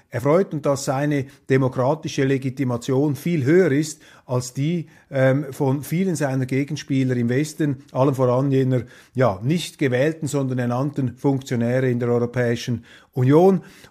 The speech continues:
oder auch, äh, von, äh, Regierungen, die merken, dass ihnen da gewissermaßen die Fälle davonschweben. Also ich warne einfach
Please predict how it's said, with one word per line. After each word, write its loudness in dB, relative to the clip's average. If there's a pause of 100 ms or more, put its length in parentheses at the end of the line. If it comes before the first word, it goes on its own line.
oder 2
auch, -2
äh, 2
von, -4
äh, -4 (200)
Regierungen, -2 (280)
die 2
merken, 0
dass -6
ihnen 0
da -2
gewissermaßen -4
die -8
Fälle -4 (320)
davonschweben. 2
Also 2 (220)
ich -4
warne 0
einfach -2